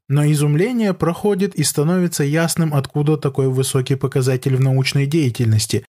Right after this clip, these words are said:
когда мы узнаём, что наш выдающийся имам Ат-Табари был человеком, преисполненным воли и решимости. Он бережливо относился к каждой секунде своей жизни и даже в предсмертные минуты.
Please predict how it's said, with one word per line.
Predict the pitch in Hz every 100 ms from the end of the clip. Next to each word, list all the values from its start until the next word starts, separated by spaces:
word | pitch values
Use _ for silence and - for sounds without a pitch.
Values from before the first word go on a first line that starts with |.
| -
когда | 123 120 123
мы | 123
узнаём, | 120 110 120 160 220
что | 185 - 131
наш | 180 208
выдающийся | 156 151 151 185 - 160 -
имам | 135 135 165 170
Ат-Табари | 135 - 185 190 185 190
был | 151 156 165
человеком, | 151 139 131 156 175 - 185 185
преисполненным | - 151 147 - 156 175 175 175 175 165
воли | 127 135 160
и | 143 143
решимости. | 160 - 147 113 104 - 113 _
Он | - 135 120
бережливо | 123 123 117 160 180 175
относился | 143 139 123 - 170 165 151
к | 147
каждой | - 151 135 143
секунде | 131 120 - 156 160 151
своей | - 123 135 120
жизни | 120 156 147 127
и | 117
даже | 107 143 147 160
в | 156
предсмертные | - 127 - 160 170 - 143 127
минуты. | 123 143 135 110 107